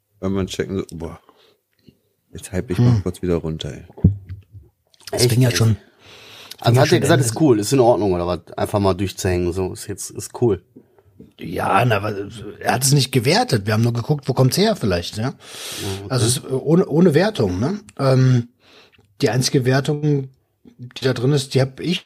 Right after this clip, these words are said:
Speaker 2: dem gegeben. So, ich fand es jetzt nicht so geil und nicht so angenehm. Aber es liegt eher daran, dass, äh, ich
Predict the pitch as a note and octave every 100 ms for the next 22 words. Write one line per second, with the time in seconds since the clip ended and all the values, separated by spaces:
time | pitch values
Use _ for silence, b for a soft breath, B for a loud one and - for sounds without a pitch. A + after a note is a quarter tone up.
0 | - D#3+ A2+ G#2 - F#2 F2+ G#2 - C#3+
1 | C3 C#3+ C3 D3 - C#3+ G2+ F#2 D#2+ E2+
2 | E2 E2+ G2+ B2 - - F#2+ F#2 F2 G2
3 | B B B B B A2 A#2+ - C#3+ -
4 | A2 C3+ C3 C3 B2+ C3+ C3+ A#2+ A2+ -
5 | - - A#2+ A2+ A2 G#2+ A2+ _ - B2+
6 | - -